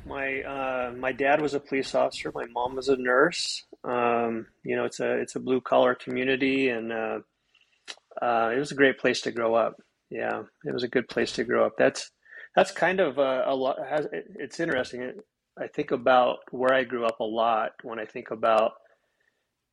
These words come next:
business and where I've come and how I've got to, to where, where I'm at now. Um, I, I, you know, we weren't poor, but I felt like we were poor. I mean, we always had a,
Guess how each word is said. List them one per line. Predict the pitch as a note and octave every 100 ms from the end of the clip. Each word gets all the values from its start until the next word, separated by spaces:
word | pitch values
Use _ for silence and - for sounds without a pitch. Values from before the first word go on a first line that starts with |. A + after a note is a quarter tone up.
| _
business | C3+ B2 B2+ B2 A#2+ -
and | A2+ A2 G#2+ G#2+
where | A2 B2
I've | A#2+ -
come | - A#2 A#2 A#2 G#2+
and | G#2+ G2+
how | - B2
I've | A2
got | A2+ A#2 -
to, | A2+ G#2+ A2 _
to | -
where, | A2+ G#2+ G#2+ G#2+ _ _
where | - A#2
I'm | A2+
at | A2+
now. | G#2+ A2+ A2 G#2+ - -
Um, | A#2+ A2+ A2 G#2+ _ _ _ _ _ _ _ _ _ - - _ _
I, | C3+ -
I, | D#3+ D#3+ D3+ C#3 C#3+
you | D3+
know, | D3+
we | D3
weren't | F#3 D3 -
poor, | - D#3+ F#3+
but | C#3+
I | B2
felt | - D#3+
like | D3+
we | -
were | D#3
poor. | C#3 - D#3+ F#3 F#3
I | C3+
mean, | C#3+
we | D3+
always | D3 C3+
had | D3
a, | C3+